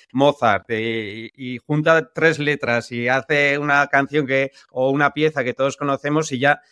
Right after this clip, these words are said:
enseguida entiendes, ¿no? Y para nosotros con, con Balenciaga uno de los retos era ese, ¿no? Cómo,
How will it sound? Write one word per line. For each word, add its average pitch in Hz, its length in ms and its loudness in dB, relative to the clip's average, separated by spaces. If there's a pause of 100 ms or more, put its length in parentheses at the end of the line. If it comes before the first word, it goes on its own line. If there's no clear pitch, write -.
(100)
enseguida 127 460 0
entiendes, 127 580 0
¿no? 139 340 -2
Y 127 500 -4 (320)
para 135 200 2
nosotros 147 540 0
con, 170 440 -2
con 135 520 -2
Balenciaga 127 680 2
uno 160 180 2
de 160 80 6
los 156 160 4
retos 156 380 0
era 165 260 4
ese, 147 220 -2
¿no? 131 180 -4
Cómo, 160 360 0